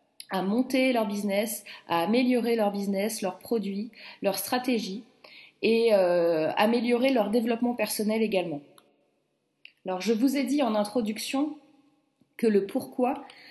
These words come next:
concernait aussi votre communication et votre marketing en général. Alors je vais vous donner un exemple concret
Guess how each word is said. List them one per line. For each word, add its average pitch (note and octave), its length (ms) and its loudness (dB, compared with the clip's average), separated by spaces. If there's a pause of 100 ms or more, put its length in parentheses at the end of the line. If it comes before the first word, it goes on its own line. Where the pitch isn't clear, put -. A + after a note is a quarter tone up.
(220)
concernait B3+ 640 0
aussi A#3 360 0
votre G#3+ 300 -2
communication A#3+ 600 0
et B3 80 0
votre G3+ 220 -2
marketing A#3+ 540 -2
en G#3 60 -2
général. F#3+ 420 -2 (500)
Alors F#3 160 2
je A#3 100 0
vais C4 140 2
vous C#4 140 2
donner B3+ 240 2
un A#3+ 100 0
exemple A3+ 480 0
concret A3 560 -6